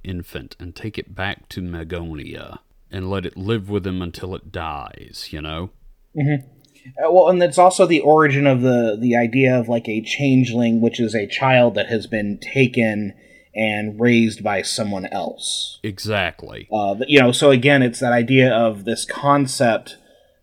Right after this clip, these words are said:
Speaker 2: that is being represented by this mythical or mysterious entity, but it, it's meant to kind of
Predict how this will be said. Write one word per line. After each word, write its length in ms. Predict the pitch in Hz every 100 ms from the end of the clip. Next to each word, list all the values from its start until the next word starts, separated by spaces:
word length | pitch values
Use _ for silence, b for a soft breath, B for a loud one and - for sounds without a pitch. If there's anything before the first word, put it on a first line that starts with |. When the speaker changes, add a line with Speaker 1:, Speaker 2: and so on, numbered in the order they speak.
| -
Speaker 2:
that 240 | 117 113 -
is 300 | 113 113 110
being 320 | 127 127 123
represented 580 | 123 123 107 117 117 107
by 180 | 107 104
this 260 | 104 -
mythical 840 | 110 113 120 120 123 127 123 120 117
or 640 | 95 101 98 98 101 104 -
mysterious 680 | 123 113 - 139 123 110 -
entity, 560 | 123 135 117 - 107 101
but 120 | 101
it, 180 | 98 - -
it's 200 | - 110
meant 380 | 117 117 117 -
to 420 | 120 110 101 98 92
kind 160 | 117 107
of 280 | 101 92